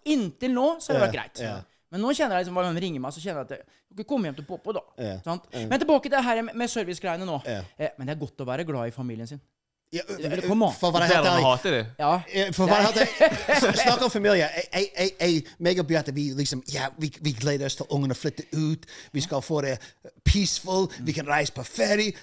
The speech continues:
Speaker 2: Og så flytter døtrene til, eh, Lillehammer og
Speaker 1: Ja.
Speaker 2: Oslo.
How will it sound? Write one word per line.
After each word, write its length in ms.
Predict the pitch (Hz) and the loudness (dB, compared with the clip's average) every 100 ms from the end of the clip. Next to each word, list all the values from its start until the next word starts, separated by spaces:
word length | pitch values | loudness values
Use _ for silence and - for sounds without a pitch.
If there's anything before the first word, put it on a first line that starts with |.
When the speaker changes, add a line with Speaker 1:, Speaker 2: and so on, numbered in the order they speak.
| - - | -12 -4
Speaker 2:
Og 120 | 160 | 2
så 100 | 185 165 | 4 2
flytter 360 | - 185 160 | 0 0 0
døtrene 440 | 139 160 170 165 151 | 0 0 0 -2 -2
til, 320 | 151 135 147 | 0 0 -2
eh, 380 | 147 139 135 139 | -2 -2 0 2
Lillehammer 580 | 160 175 156 170 170 175 | 6 6 6 4 2 0
og 280 | 143 131 151 | 0 0 2
Speaker 1:
Ja. 120 | 175 190 | 6 6
Speaker 2:
Oslo. 260 | 185 214 | 6 4